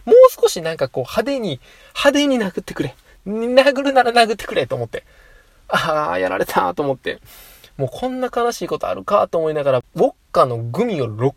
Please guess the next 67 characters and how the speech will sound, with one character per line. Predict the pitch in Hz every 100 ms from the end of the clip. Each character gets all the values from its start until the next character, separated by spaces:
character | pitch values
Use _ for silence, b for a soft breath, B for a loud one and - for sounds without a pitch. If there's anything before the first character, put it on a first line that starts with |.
| -
個 |
食 | - -
べ | 131
る | 123
っ |
て | - -
い |
う | -
ね。 | - b b b b _
う | -
わ | - - 160 -
ー、 |
ろ-、 | 71 - -
ウ | 185
ォ |
ッ | - _
カ | - 233
の | 202 202 196 185
グ | 151 226
ミ | 214
六 | 185 -
個 | 226
食 | 208
べ | 202
る。 | 202
う | -
わ、 | 262 -
こ | - -
の | - -
ワ | - 269
ー |
ド | 269 254
も | 254 247 247 240
僕 | 233 254 269
多 | 262
分 | 240
二 | 226
千 | 262 233
二 |
十 | 226 240
年 | 220
の | 202
上 | 226 220
半 | 240
期 | 220 196 202
一 | -
回 | - 240
し |
か | -
言 | -
わ |
な | 247
い | 127
だ | 277
ろ |
う | 143
な、 | 285
と | -
か |
思 | 220
い | 208
な | 196
が |
ら、 | 170
ウ |
ォ |
ッ | 190